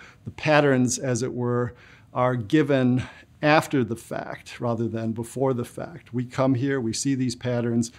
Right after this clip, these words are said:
What is it that would allow us reliably to infer design? And so what, uh, what I did in the design inference, I had this theory, have this theory of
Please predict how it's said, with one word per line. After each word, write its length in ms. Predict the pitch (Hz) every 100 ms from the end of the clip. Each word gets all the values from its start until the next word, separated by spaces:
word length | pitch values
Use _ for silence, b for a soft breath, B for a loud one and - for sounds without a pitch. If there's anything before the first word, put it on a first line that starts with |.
| b b -
What 160 | 135
is 120 | 147 127
it 120 | 120
that 120 | 131
would 120 | 117
allow 340 | 107 113 113 113
us 220 | 110 -
reliably 560 | 113 113 117 113 113
to 140 | 113 117
infer 360 | 113 117 113
design? 540 | 107 113 101 117 110 113
And 120 | 120
so 340 | - 135 123 B B B -
what, 440 | 131 131 - -
uh, 340 | 135 127 120 127 -
what 160 | 127
I 100 | 120
did 440 | 123 90 156 196 131
in 100 | 123
the 80 | 117
design 380 | 104 117 117 117
inference, 480 | 117 - 123 120
I 100 | 123
had 260 | 120 131 120
this 260 | 117 - -
theory, 480 | 147 143 123 143
have 320 | 135 113 123 117
this 220 | 113 -
theory 420 | 120 113 123 131
of 440 | - 117 117 107